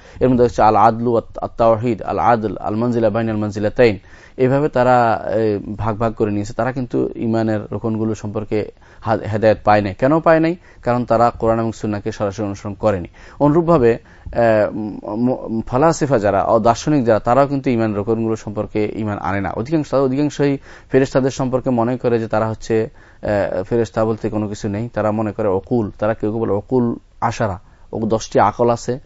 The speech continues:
এবং তারা, এ, দশটি আকল আছে, এক আকল থেকে আরেক আকলের মধ্যে ফায়েদ হয়, ফয়েজ, ফয়েজ ও বরকত হয়, সেখান থেকে আসে কিছু, এই সেখান থেকে নিচে আসে। এইভাবে তারা আসমানগুলিকে আফলাক নাম দিয়েছেন, অকুল নাম দিয়েছেন বিভিন্ন রকমে, এবং ফেরেশতাদেরকে বিভিন্ন বিবেক নাম দিয়েছেন।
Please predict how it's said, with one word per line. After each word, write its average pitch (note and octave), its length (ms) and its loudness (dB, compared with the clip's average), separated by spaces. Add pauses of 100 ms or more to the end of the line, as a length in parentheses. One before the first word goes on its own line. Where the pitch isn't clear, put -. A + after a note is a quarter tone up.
(360)
এবং A2 280 0
তারা, G#2+ 500 4
এ, F#2 160 -2
দশটি G#2+ 300 -2
আকল G#2+ 260 0
আছে, A#2 160 -2
এক A2 200 -2
আকল G#2 260 0
থেকে A#2 220 -4
আরেক G#2+ 300 0
আকলের A2+ 440 -2
মধ্যে A2 380 -2
ফায়েদ A2 460 0
হয়, A2+ 220 -2
ফয়েজ, A2+ 340 -2 (100)
ফয়েজ A2+ 280 0
ও A2 60 0
বরকত G#2 400 -2
হয়, A#2 140 -4
সেখান G#2+ 280 -6
থেকে A2 200 -4
আসে G2+ 220 -4
কিছু, A2 300 -8 (360)
এই B2 120 0
সেখান A2+ 240 -4
থেকে A2+ 180 -4
নিচে A2 280 0
আসে। G#2+ 160 -2
এইভাবে A#2 240 -2
তারা A2+ 240 0
আসমানগুলিকে A#2+ 760 -2
আফলাক B2 460 2 (500)
নাম A2+ 200 2
দিয়েছেন, A2 360 0
অকুল C3+ 400 2
নাম B2 240 2
দিয়েছেন A2+ 360 -2
বিভিন্ন A#2 280 -2
রকমে, A2 320 -2
এবং G#2+ 220 -2
ফেরেশতাদেরকে A2+ 680 -2 (560)
বিভিন্ন A2 240 2
বিবেক A#2+ 360 6
নাম G2+ 160 -2
দিয়েছেন। F#2 340 -6